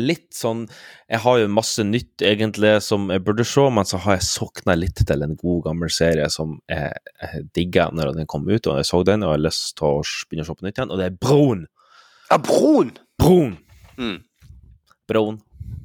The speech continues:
Speaker 2: Mhm.
Speaker 1: Som er den fantastiske dansk-svenske, eh, krimserien over fire sesonger. Men, eh, den er, eh, jævla bra,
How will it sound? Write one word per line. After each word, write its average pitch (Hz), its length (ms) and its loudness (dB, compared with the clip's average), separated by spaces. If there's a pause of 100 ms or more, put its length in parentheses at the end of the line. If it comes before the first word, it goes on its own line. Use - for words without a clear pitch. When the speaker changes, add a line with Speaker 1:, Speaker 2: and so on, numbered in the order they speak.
(520)
Speaker 2:
Mhm. 127 300 -10
Speaker 1:
Som 123 280 -2
er 117 200 6
den 110 140 2
fantastiske 98 880 2
dansk-svenske, 98 1080 -2
eh, 82 1200 -10
krimserien 98 840 0
over 76 480 -6
fire 82 320 -10
sesonger. - 480 -18
Men, 101 280 0
eh, 98 80 2
den 95 180 0
er, 85 480 -2
eh, 52 460 -14 (140)
jævla 90 480 -4
bra, - 140 -20